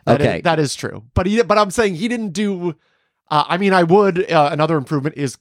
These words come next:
Speaker 1: get rid of that whole plot line, <laughs> uh, and the whole seducing a priest.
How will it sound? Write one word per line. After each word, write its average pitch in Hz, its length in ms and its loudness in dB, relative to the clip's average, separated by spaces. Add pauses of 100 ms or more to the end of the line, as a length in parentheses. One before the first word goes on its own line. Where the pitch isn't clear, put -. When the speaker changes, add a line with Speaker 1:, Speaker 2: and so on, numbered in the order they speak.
Speaker 1:
get 151 160 -4
rid 147 160 -2
of 117 60 -4
that 123 180 0
whole 175 160 0
plot 120 300 -4
line, 120 120 -8 (220)
<laughs> 294 220 -4
uh, 196 420 4 (300)
and 156 180 2
the 147 60 4
whole 151 420 6
seducing 160 540 0
a 139 40 -2
priest. 160 340 0